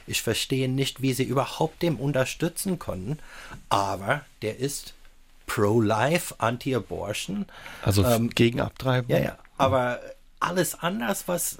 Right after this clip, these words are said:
Speaker 1: sage ich, in der Bibel steht, so, äh, der ist, was mag der, was als christlich gilt,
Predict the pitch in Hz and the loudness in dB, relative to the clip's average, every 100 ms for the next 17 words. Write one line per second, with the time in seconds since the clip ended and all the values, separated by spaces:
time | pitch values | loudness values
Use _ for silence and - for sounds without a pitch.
0 | - - 131 135 139 - - 143 127 135 | -10 -2 0 2 0 -2 0 -2 -2 -2
1 | 160 185 156 - 156 202 - - - - | -2 0 -2 0 0 -2 -4 -20 -20 -20
2 | - 123 113 - - 127 127 - 131 147 | -10 -8 -8 -14 -12 -6 -4 2 4 4
3 | 147 143 - 117 120 113 - - - - | 0 -2 -4 -8 -10 -10 -8 -10 -10 -18
4 | - - - - - - 104 123 113 156 | -20 -20 -20 -20 -20 -16 -14 -10 -4 -2
5 | - 170 175 - 175 175 156 156 - 131 | 0 2 2 2 2 4 2 -2 -2 -4
6 | - 240 240 254 - - 101 98 | -2 -2 -2 0 -2 -2 -4 -6